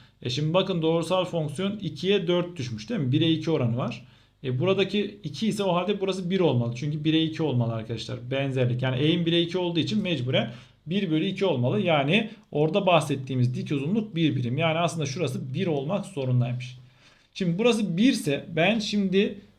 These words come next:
F'nin tersinde bire bakacağım ya. Bu sefer Y'den bakacağım değil mi arkadaşlar? Y'den F fonksiyonuna bakacağım. Şimdi şurayı şöyle bir çi-, silelim, temizleyelim. Heh, sadece şuranın bir olduğunu biliyorum. Burası da bir. F'nin tersinde bire bakacağım.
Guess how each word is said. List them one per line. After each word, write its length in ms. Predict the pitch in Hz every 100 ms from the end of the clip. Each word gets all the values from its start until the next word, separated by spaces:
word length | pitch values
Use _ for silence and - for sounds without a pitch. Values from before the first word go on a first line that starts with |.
| _
F'nin 480 | - 156 170 202 220
tersinde 600 | 165 170 160 175 190 170
bire 200 | 156 175
bakacağım 400 | 175 196 285 175
ya. 120 | 123
Bu 60 | 127
sefer 360 | 147 160 202 208 - _
Y'den 500 | 127 143 151 180 180
bakacağım 380 | 135 120 113 120
değil 140 | 208
mi 80 | 226
arkadaşlar? 400 | 131 127 123 120 117 -
Y'den 440 | - 156 165 214 226
F 220 | 185 185
fonksiyonuna 460 | 151 135 127 123
bakacağım. 320 | 117 113 120 123
Şimdi 180 | 135
şurayı 280 | 127 156 151
şöyle 240 | 147 151 147
bir 120 | 156 -
çi-, 240 | - 151
silelim, 520 | - - 147 123 202 208
temizleyelim. 640 | 131 131 120 117 127 - - - - _ _
Heh, 80 | - - -
sadece 320 | - 165 165 156
şuranın 340 | 165 170 151
bir 100 | 156
olduğunu 400 | 156 135 123 117
biliyorum. 460 | 107 113 165 214 - - _ _ _ _ _ _
Burası 340 | 143 151 147 -
da 140 | 123
bir. 340 | 131 196 - - -
F'nin 380 | 156 160 202 208
tersinde 480 | 151 139 139 214
bire 160 | 160 139
bakacağım. 340 | 120 120 -